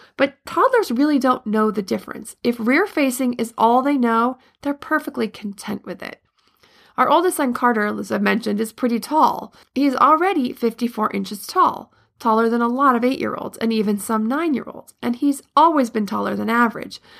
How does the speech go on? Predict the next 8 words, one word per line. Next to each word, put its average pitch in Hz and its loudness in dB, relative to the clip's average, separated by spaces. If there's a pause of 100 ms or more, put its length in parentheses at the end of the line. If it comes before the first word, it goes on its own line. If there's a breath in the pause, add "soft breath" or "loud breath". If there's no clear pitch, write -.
(140 loud breath)
but 233 4
I 240 6
kept 247 -2
him 233 0
rear-facing 220 0
until 220 -6
almost 196 -2 (300)
three. 233 2